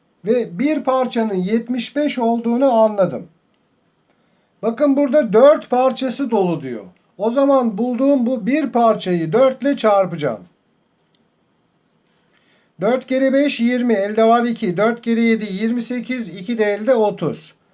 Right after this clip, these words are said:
Bakın dolu olan koltukların sayısı demek ki üç yüzmüş. Bu problemde şuna dikkatinizi çekmek istiyorum. Salonun tamamını baştan bize problem vermişti.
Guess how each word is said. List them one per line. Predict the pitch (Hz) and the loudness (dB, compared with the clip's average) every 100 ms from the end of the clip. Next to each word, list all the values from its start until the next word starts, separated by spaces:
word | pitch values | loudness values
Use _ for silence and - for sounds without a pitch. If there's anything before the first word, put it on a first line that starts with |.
| _ _ _ 170 | _ _ _ -4
Bakın | 240 247 285 233 - _ 139 | -2 0 0 -2 -10 _ -8
dolu | 175 233 | -4 2
olan | 311 294 240 226 | 2 4 4 2
koltukların | 226 220 226 233 214 214 | 0 0 -2 -2 -2 0
sayısı | 202 220 220 220 277 214 | -2 -2 -2 -2 -2 -2
demek | 220 220 220 | 0 -2 -4
ki | 269 | -6
üç | 233 233 226 | -2 -2 -2
yüzmüş. | 156 120 113 - - _ _ _ _ _ 160 | -8 -8 -12 -16 -20 _ _ _ _ _ -8
Bu | 214 | -6
problemde | 240 254 254 254 254 269 | 0 2 2 2 2 0
şuna | 277 226 254 | -4 -2 -2
dikkatinizi | 277 262 247 226 196 180 | -2 -2 -2 -2 -6 -6
çekmek | 180 170 170 151 | -6 -6 -6 -8
istiyorum. | - 170 208 294 - _ _ _ _ _ | -8 -4 0 0 -2 _ _ _ _ _
Salonun | - 160 190 233 302 277 | -6 -2 2 2 2 2
tamamını | 202 220 247 254 254 254 311 | 2 4 4 4 2 2 2
baştan | 233 240 - 269 269 | 2 2 0 0 0
bize | 247 277 | 0 -2
problem | 254 240 240 254 285 262 | 0 0 0 2 2 4
vermişti. | 233 240 240 220 147 113 | 4 4 2 -2 -8 -12